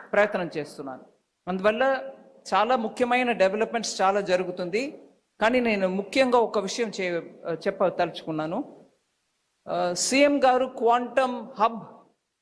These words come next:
అలాగే ఏఐ కోసం చాలా ఇక్కడ డిస్ట్రిక్ట్ డిస్ట్రిక్ట్‌గా ఐటీఐస్కి బడ్జెట్, కేంద్ర బడ్జెట్ ద్వారా డబ్బు వస్తుంది. అక్కడ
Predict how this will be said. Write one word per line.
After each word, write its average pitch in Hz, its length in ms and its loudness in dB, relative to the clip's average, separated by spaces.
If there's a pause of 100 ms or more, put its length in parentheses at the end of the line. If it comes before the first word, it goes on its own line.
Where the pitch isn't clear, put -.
(800)
అలాగే 226 540 2
ఏఐ 254 580 4
కోసం 247 500 0 (100)
చాలా 226 240 4
ఇక్కడ 214 340 0
డిస్ట్రిక్ట్ 208 640 -2
డిస్ట్రిక్ట్‌గా 240 600 0
ఐటీఐస్కి 240 840 0
బడ్జెట్, 190 500 0
కేంద్ర 233 260 2
బడ్జెట్ 208 340 -2
ద్వారా 220 560 2
డబ్బు 190 240 0
వస్తుంది. 220 760 -2 (760)
అక్కడ 196 380 2